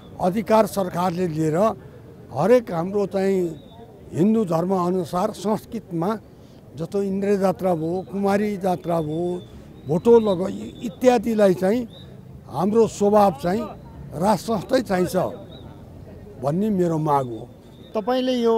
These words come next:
Speaker 2: पृथ्वीनारायण शाहको शालिगको कुरा गर्नुभयो नि, मोनुमेन्टको, यो शालिग चाहिँ सगरमाथाको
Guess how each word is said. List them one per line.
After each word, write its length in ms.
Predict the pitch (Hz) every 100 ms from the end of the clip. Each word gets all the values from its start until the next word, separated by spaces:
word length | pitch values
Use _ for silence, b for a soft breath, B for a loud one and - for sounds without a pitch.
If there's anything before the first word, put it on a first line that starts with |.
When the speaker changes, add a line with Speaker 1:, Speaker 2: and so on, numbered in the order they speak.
| 226 220 214 160
Speaker 2:
पृथ्वीनारायण 420 | 214 220 220 214 202
शाहको 400 | 208 190 190 196
शालिगको 520 | - 185 202 - 202
कुरा 280 | - 196 185
गर्नुभयो 420 | 170 170 143 185
नि, 80 | 262
मोनुमेन्टको, 720 | 196 185 165 151 120 190 269 - B B B -
यो 200 | 202 294
शालिग 360 | 233 226 247
चाहिँ 380 | - 262 262 254
सगरमाथाको 1000 | 214 214 233 233 226 226 226 220 226 226